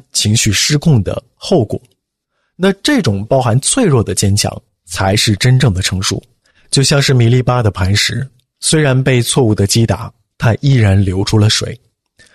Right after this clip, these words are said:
我们每个人或许都有过情绪失控的时刻，但是呢，这不影响我们继续走向自己的应许之地。重要的呢，就是我们从摩西的故事里学会，当愤怒来的时候，不必自责，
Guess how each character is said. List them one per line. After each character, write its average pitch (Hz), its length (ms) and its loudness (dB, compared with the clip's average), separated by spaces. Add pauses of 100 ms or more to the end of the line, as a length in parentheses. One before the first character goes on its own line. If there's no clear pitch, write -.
(220)
我 127 80 2
们 175 140 4
每 151 160 4
个 147 140 2
人 127 160 2
或 127 180 0
许 92 220 -4
都 113 180 2
有 95 160 2
过 98 180 -4
情 98 220 0
绪 101 140 0
失 - 200 -2
控 123 160 2
的 104 120 2
时 - 220 -2
刻， 92 220 -4 (520)
但 131 120 0
是 127 120 2
呢， 117 100 2
这 120 140 0
不 123 160 0
影 107 180 4
响 92 260 -2 (300)
我 110 80 -2
们 104 140 2
继 117 120 0
续 110 200 0
走 90 240 -4
向 104 320 0
自 110 180 0
己 98 160 -4
的 90 120 -4
应 113 200 2
许 104 140 -4
之 98 200 -4
地。 98 220 -4 (840)
重 180 160 2
要 151 120 2
的 110 120 0
呢， 110 160 2
就 107 120 0
是 107 160 -2 (300)
我 107 80 -6
们 113 80 0
从 117 180 -2
摩 101 220 0
西 113 140 0
的 110 100 2
故 110 160 2
事 101 100 0
里 92 120 -4
学 101 240 0
会， - 280 -4 (200)
当 117 200 0
愤 170 300 0
怒 139 100 4
来 98 200 0
的 104 100 -2
时 - 160 -2
候， 127 260 -8 (380)
不 104 140 -2
必 101 160 0
自 98 180 -4
责， 90 320 -8